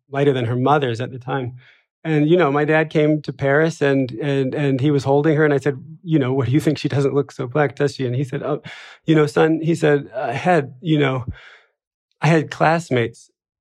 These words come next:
in the South who didn't look so different from this." He's like, "This has always been,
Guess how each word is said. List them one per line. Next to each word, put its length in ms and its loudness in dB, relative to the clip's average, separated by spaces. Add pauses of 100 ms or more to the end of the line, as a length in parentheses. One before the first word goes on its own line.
(240)
in 140 2
the 80 0
South 440 -2 (500)
who 260 -4
didn't 340 2
look 180 0
so 200 0
different 400 0
from 180 -4
this." 300 -6
He's 160 0
like, 200 -2 (240)
"This 280 0
has 160 -2
always 420 0
been, 500 -4